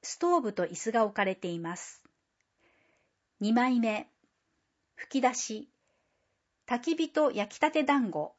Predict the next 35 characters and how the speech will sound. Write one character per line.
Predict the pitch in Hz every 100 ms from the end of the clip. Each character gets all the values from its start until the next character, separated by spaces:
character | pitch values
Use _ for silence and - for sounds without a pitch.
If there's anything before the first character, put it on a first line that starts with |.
| _
最 | - 226 285
高 | - 311 311
の | 294
組 | 302 240
み | 240
合 | 220
わ | 214
せ。 | - 190 - _ _ _ _ _ _ _ _
説 | - 226 220 262
明。 | 247 226 214 - _ _ _ _ _ _ _ _ _ -
網 | 220 294
の | 320 320
上 | 320 311
で | 262 170 - _
串 | - - 359
に | 359 285
刺 | 226
さ | 220 233
っ | -
た | -
団 | 170 175
子 | 175 170
が | 175 190
三 | - 294 370
本 | 294 196 170
焼 | 170
か | 190
れ | 180
て | -
い | 165 160
ま | 160
す。 | - - _ _ _ _ _ _ _ _ _ _ _ _ _ _ _ _ _
三 | - 269 285 269
枚 | 254 254
目、 | 233 220 -